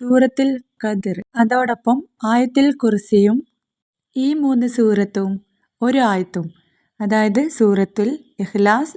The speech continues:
സൂറത്തുൽ ഫാത്തിഹ, സൂറത്തുൽ ഖദ്ർ, അതിൻ്റെ കൂടെ ആയത്തുൽ കുർസി എന്ന ആയത്തും ഓതിയതിനു ശേഷം കിബിലയിലേക്ക്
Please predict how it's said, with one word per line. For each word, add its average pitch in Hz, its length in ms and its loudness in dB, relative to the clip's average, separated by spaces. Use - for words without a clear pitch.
സൂറത്തുൽ 202 520 -2
ഫാത്തിഹ, 214 540 -2
സൂറത്തുൽ 226 520 2
ഖദ്ർ, 190 340 0
അതിൻ്റെ 208 420 4
കൂടെ 208 240 4
ആയത്തുൽ 208 360 -2
കുർസി 202 360 0
എന്ന 190 160 0
ആയത്തും 196 560 0
ഓതിയതിനു 214 720 2
ശേഷം 185 400 -2
കിബിലയിലേക്ക് 254 800 2